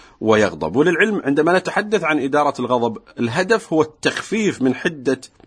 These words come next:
الأحاسيس والتأثير النفسي الذي، آه، يعني يحدثه أو تحدثه مسببات الغضب. لا يمكن أن يتجنب الإنسان كل المسببات من أشخاص ومواقف، لا نستطيع أن، جزء من الحياة أن تخرج يقابلك شخص في، في الطريق،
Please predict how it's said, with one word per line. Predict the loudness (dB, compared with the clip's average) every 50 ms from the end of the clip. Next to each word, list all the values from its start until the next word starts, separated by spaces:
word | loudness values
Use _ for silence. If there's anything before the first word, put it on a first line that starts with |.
| _ _ _ _ _ _ _ _ _ _ _ _ _ _ _ _ -4
الأحاسيس | -2 0 -2 0 2 2 2 2 2 0 0 0 0 -2
والتأثير | -4 -4 -4 -6 -6 -2 -2 -2 0 0
النفسي | 0 0 -2 -2 -4 -8 -8 -10 -14 -18 _ _ _ -20 -20 -20 -20 _ _ _ -4
الذي، | -2 0 0 2 2 0 0 0
آه، | 0 0 0
يعني | 0 0 -2 0 0 -2
يحدثه | -2 -2 -4 -2 -2 -2 0 2 2
أو | 4 4 2 2 0 -2
تحدثه | -2 -4 -4 -2 -4 -2 0 0 -2
مسببات | -2 -2 -2 -4 -4 -2 -2 -2 -2 -2 -2
الغضب. | -4 -4 -6 -6 -6 -10 -14 -20 -20 -20 -16 -2 2
لا | 4 4
يمكن | 6 4 2 2 2 2
أن | 2 2
يتجنب | 0 0 -2 -2 0 0 2 2 0 0 -2
الإنسان | -2 -2 -4 -4 -2 -2 -2 -2 -2
كل | -2 -2 -2 -2
المسببات | -2 -4 -6 -6 -6 -6 -6 -6 -6 -6 -6 -6 -6 -4
من | -2 -2
أشخاص | -2 -2 -6 -4 -4 -4 -4 -4 -8 -12 -14 _ _ _ _ _ _ _ _ _ _ _ _
ومواقف، | -4 0 2 4 6 6 4 4 0 -4 -8 -2 0
لا | 4 4
نستطيع | 4 4 2 0 -2 0 2 2 2 2
أن، | 0 -2 -2 -2
جزء | 0 0 0 0
من | -2 -2
الحياة | 0 0 2 2 2 2 0
أن | -2 -2 -2
تخرج | -2 -2 0 -2 -2 -2 -2 -2
يقابلك | -2 0 2 2 2 2 0 -6 -8 -10 -18 -20 -20 -20 -20 _
شخص | -6 -4 -2 -2 -2 -4 -8
في، | -8 -4 -4 -4
في | -6 -4 -4 -4
الطريق، | -4 0 0 2 2 2 2 0